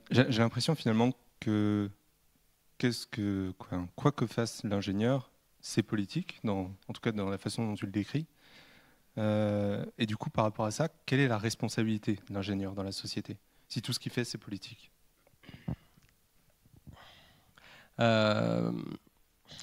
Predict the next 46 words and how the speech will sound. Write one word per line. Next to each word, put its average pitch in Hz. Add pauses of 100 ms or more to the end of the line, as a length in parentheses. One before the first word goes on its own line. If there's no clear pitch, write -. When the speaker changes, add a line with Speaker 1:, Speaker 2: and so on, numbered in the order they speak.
(760)
Speaker 2:
ouais, 131
la 151
responsabilité, 151
elle, 151
elle 120
est 131
grande. 131
Alors, 113
euh, 110
ça -
veut 117
pas 123
dire 135
que -
c'est -
le 110
seul 123
à 117
en 110
avoir 110
de 143
la 117
responsabilité, 110
mais 117
par -
contre, 160
sa 117
marge 113
de, 113 (380)
de, 117
de 113
manœuvre, 135
son, 120
son, 120
son 120
action, 160
elle, 110
elle 110
est 120
assez 117
puissante 156
dans 123
les 113
enjeux 110
de -
transition. 113